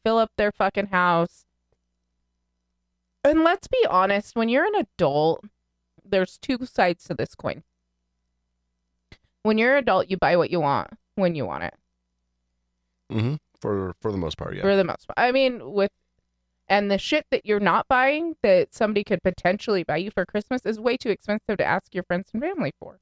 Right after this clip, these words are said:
Speaker 2: Mm-hmm. So you just buy it yourself anyway.
Speaker 1: Right. And so then you end up just getting, like, generic
Speaker 2: gift cards or fucking
Speaker 1: stupid shit.
Speaker 2: Bath and Body Works candles or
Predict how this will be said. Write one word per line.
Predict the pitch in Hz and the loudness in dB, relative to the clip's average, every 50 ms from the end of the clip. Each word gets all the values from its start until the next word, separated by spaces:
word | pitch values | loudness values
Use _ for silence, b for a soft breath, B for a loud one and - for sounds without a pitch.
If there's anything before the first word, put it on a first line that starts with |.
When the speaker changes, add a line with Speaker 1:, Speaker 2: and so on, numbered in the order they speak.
| _ _ _ _ | _ _ _ _
Speaker 2:
Mm-hmm. | - 101 95 87 92 90 95 95 - _ _ _ _ _ _ _ _ | -10 -10 -8 -8 -8 -10 -10 -14 -16 _ _ _ _ _ _ _ _
So | - - 104 | -6 -4 -4
you | 104 107 | -4 -4
just | 101 104 95 | -6 -8 -6
buy | - 82 85 | -4 -4 -4
it | 92 | -4
yourself | 95 90 95 98 90 - | -4 -6 -6 -6 -6 -6
anyway. | 156 170 - 64 - - _ _ _ _ _ _ _ _ _ _ - | -6 -8 -8 -10 -14 -18 _ _ _ _ _ _ _ _ _ _ -2
Speaker 1:
Right. | 233 269 277 214 131 - _ - | 0 2 2 0 -2 -6 _ -2
And | - 233 226 220 214 214 214 208 208 202 202 - - _ _ | 0 2 2 2 2 2 2 0 -2 -4 -6 -8 -12 _ _
so | - - - 247 240 240 233 220 208 - - _ _ _ - | -4 0 2 4 4 4 4 2 2 0 -2 _ _ _ 0
then | 247 247 269 277 | 2 2 4 2
you | 269 262 254 - | 2 2 0 0
end | - 240 247 | 0 -2 -2
up | 254 240 - - | -2 -4 -2 -2
just | 240 233 - - | -4 -4 -4 -2
getting, | - 254 262 240 233 226 226 226 | -2 0 0 2 0 0 0 0
like, | 214 196 190 - - - - | 0 0 0 -2 -8 -10 -2
generic | - 214 202 202 190 180 175 160 156 151 160 170 175 190 151 - _ - - _ _ _ _ _ _ _ _ _ _ _ _ _ _ _ _ _ _ _ _ - | 0 0 2 2 2 2 2 2 4 4 4 4 4 2 2 0 _ -12 -20 _ _ _ _ _ _ _ _ _ _ _ _ _ _ _ _ _ _ _ _ -8
Speaker 2:
gift | 104 92 82 _ - | -8 -8 -8 _ -10
cards | - 85 78 80 80 82 82 - - - | -6 -4 -4 -4 -4 -6 -8 -10 -14 -12
or | - 76 80 - - - | -12 -12 -12 -12 -12 -12
fucking | - - - - - 90 87 87 | -10 -10 -8 -8 -8 -8 -6 -4
Speaker 1:
stupid | 87 165 156 - 190 190 - | -2 -2 -2 -2 -4 -6 -6
shit. | - - 311 339 - - - - - _ _ _ _ _ _ _ _ _ _ _ _ _ _ _ - | -6 -6 -6 -4 -4 -6 -8 -10 -14 _ _ _ _ _ _ _ _ _ _ _ _ _ _ _ -6
Speaker 2:
Bath | 95 87 85 - | -4 -4 -4 -6
and | - 98 87 | -8 -8 -6
Body | - 90 95 95 | -4 -4 -2 -2
Works | 90 87 87 - - | -4 -6 -8 -10 -12
candles | - - - 87 87 95 92 95 98 98 98 98 95 98 | -10 -8 -6 -6 -4 -4 -4 -4 -6 -6 -6 -8 -10 -10
or | 98 85 80 80 78 80 82 82 78 | -10 -10 -10 -10 -10 -12 -14 -16 -18